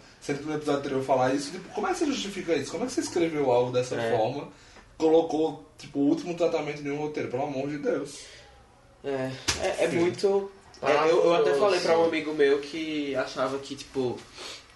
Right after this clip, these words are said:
Speaker 2: eu não sei como o Martin ia fazer, finalizar a série, mas assim, eu acho que eles chegaram num ponto com os criadores da sé-, da, do livro, no caso, Martin, mas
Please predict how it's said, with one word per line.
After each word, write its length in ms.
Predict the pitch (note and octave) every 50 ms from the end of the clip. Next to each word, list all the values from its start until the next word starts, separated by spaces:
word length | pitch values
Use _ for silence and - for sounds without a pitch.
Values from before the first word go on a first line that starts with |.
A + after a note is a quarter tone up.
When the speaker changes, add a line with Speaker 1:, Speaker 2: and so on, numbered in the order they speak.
| -
Speaker 2:
eu 100 | - B2+
não 140 | C#3 D#3+ -
sei 240 | - - F3 D#3 D3+
como 180 | - E3 D#3 D3+
o 60 | C#3+
Martin 380 | C#3 A#2 A#2+ B2+ - - - C#3+
ia 240 | C3+ C3 A#2+ B2 B2+
fazer, 560 | - C3+ B2 A#2 A2+ A2+ G#2 G2+ G2+ - - -
finalizar 680 | - - A#2 A2+ G#2+ A2 A2+ G#2 A2 G#2 G#2 G#2 F#2+ -
a 60 | A2
série, 400 | G#2+ - - A2+ G#2+ A2 A#2 A#2
mas 180 | A2+ A2+ A2+ A#2
assim, 320 | A#2+ - - C3 A2+ G#2 - - - - - - -
eu 100 | - A#2
acho 100 | B2 -
que 60 | - C#3
eles 80 | C3 -
chegaram 320 | D3 B2+ B2 B2+ B2+ C3+
num 200 | C3+ C#3+ D3+ D#3
ponto 500 | - - C#3+ B2 B2 C3 D3 D3 - F3
com 220 | E3+ - C#3+ C3
os 60 | B2+ B2
criadores 560 | - B2 B2 B2 A2+ A2+ A2+ A2+ A2+ A2+ A2
da 80 | A2+ A2+
sé-, 400 | - - A#2+ A2 G#2+ G#2+ - - -
da, 200 | G#2 G2+ E2 D#2+
do 160 | - - A2+
livro, 300 | A2 G#2+ G2+ G2 G2+ G2 F#2+
no 100 | G2 F#2+
caso, 280 | - - - - F2+
Martin, 320 | F2+ - - - - - -
mas 240 | A2 A2 G#2+ G#2+